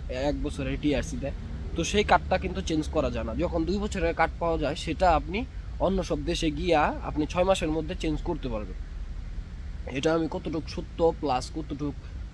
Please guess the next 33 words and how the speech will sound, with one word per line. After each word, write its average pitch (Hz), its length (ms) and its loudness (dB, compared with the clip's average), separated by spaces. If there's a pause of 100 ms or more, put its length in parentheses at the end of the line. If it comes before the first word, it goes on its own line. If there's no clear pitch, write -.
(100)
যুক্তিগত, 170 480 -4
এটা 143 220 4
আমি 139 120 2
জানি 156 260 2
না, 139 160 2
কিন্তু 139 440 -2 (480)
আপনার 143 360 4
এটা 139 180 2
আমি 156 180 4
শুনছি। 165 420 0
প্লাস 151 540 2
যখন 190 300 4
কার্ড 190 280 10
হইব, 190 240 0
তখন 156 300 0
ইনশাআল্লাহ 160 500 4
আমি 156 140 2
চেঞ্জ 151 280 0
করার 147 280 0
চেষ্টা - 240 -4
করব 143 260 -2
অন্য 143 160 -2
সব 123 220 -4
দেশে। 143 280 -2 (520)
আর, 139 640 2
আহ, 135 380 -4
আমি 180 580 0
সাধারণত 165 680 0 (100)
কাজ, 175 220 4
আহ, - 80 -8 (460)
কার্ডের 165 280 2
ক্ষেত্রে 175 340 -2
আপনার 131 600 -2